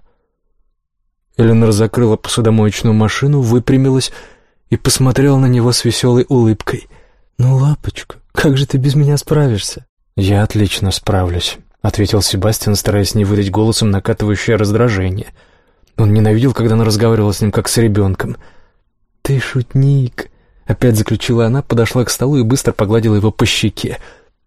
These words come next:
«Тебе надо побриться, ты колешься». Она улыбнулась, наклонилась и поцеловала его в губы. «Увидимся вечером».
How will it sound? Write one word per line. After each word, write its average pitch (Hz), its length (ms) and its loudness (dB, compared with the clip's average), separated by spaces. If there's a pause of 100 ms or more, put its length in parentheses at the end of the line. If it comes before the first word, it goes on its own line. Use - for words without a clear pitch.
(120)
«Тебе 113 220 -2
надо 143 220 0
побриться, 113 800 -2 (460)
ты 131 100 -4
колешься». 104 680 -2 (720)
Она 107 200 2
улыбнулась, 107 480 0
наклонилась 117 520 0
и 143 100 -4
поцеловала 117 520 0
его 104 140 0
в 98 100 0
губы. 120 320 -2 (680)
«Увидимся 101 600 -2
вечером». - 480 -8